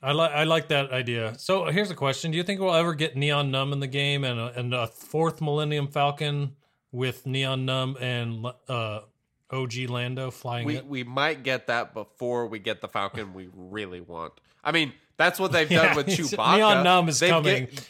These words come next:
Speaker 1: and then they'll throw a third Millennium Falcon.
Speaker 2: So there's what? Vandor Chewbacca, veteran Chewbacca, Clone Wars Chewbacca.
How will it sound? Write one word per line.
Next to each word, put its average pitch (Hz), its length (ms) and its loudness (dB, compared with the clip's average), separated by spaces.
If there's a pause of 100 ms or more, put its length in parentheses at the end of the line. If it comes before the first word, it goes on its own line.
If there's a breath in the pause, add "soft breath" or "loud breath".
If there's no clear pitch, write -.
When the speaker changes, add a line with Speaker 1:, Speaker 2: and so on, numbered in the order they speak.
(140)
Speaker 1:
and 147 120 0
then 165 160 0
they'll 165 240 2
throw 156 220 2
a 143 60 2
third 151 580 0
Millennium 143 440 -2
Falcon. 135 380 0
Speaker 2:
So 180 360 2 (120)
there's 165 340 2
what? 131 360 -2
Vandor 175 400 0
Chewbacca, 180 800 -4 (840)
veteran 151 500 2
Chewbacca, 156 840 -2 (260)
Clone 185 360 0
Wars 139 300 -2
Chewbacca. 123 720 -4